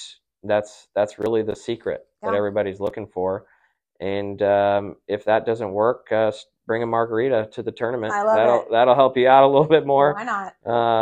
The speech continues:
Speaker 1: Um,
Speaker 2: <laughs>
Speaker 1: why not? Or why not? And then all the other parents will like you too. Make
Speaker 2: Yeah.
Speaker 1: sure you bring a whole jug.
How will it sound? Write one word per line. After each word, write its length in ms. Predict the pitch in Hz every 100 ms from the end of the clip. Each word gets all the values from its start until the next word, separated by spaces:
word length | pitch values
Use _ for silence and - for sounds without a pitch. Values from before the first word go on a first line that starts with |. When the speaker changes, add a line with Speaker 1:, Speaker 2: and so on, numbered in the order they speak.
| 110 110
Speaker 1:
Um, 60 | 117
Speaker 2:
<laughs> 0 |
Speaker 1:
why 240 | 117 127
not? 380 | 127 135 120 - -
Or 120 | 113
why 140 | 117
not? 280 | 120 123 117
And 100 | 120
then 120 | 143
all 160 | 135 123
the 100 | 120
other 160 | 143
parents 320 | 131 117 110 110
will 80 |
like 180 | 113 113 107
you 80 |
too. 280 | 101 127 117
Make 140 | 110 110
Speaker 2:
Yeah. 100 | 311
Speaker 1:
sure 80 | 117
you 100 | 110
bring 240 | 113 110
a 60 | 110
whole 160 | 113
jug. 380 | 104 110 113 104